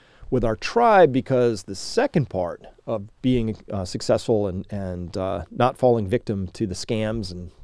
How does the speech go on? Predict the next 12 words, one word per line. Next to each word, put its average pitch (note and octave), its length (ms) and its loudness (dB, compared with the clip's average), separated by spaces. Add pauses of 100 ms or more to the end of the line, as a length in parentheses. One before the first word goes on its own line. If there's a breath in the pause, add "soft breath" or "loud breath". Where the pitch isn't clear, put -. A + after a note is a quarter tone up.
schemes A#2+ 540 -4
that A2+ 100 4
are G#2+ 100 4
out A#2 180 4
there G#2+ 200 4 (480 soft breath)
is C#3+ 140 -4
to C#3 100 -4
surround C#3+ 480 4
yourself D#3+ 420 4
with A#2+ 140 2
other A#2 260 2
people G2+ 540 0